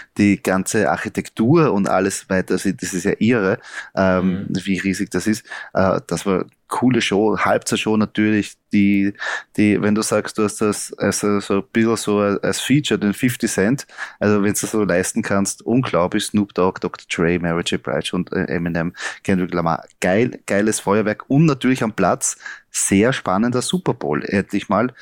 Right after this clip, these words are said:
Speaker 1: wieder, ähm, wo's nicht so wie letztes Jahr früh gegessen war und Ups and Downs und ja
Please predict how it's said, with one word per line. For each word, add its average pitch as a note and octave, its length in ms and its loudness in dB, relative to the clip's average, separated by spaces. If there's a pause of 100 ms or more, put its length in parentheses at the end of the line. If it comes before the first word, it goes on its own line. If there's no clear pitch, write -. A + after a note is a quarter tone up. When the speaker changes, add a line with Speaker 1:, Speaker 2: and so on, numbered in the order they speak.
(280)
Speaker 1:
wieder, A2 840 2
ähm, A#2 480 -4
wo's G#2+ 260 -2
nicht A#2 220 0
so A#2+ 400 0
wie A#2 60 0
letztes G#2 340 -2
Jahr A2 240 0
früh A#2 300 -2
gegessen G2+ 500 -2
war G#2+ 240 2 (440)
und G#2+ 360 2
Ups - 320 -6 (100)
and A2+ 280 0
Downs A2+ 640 0
und A#2 440 -2
ja B2 320 0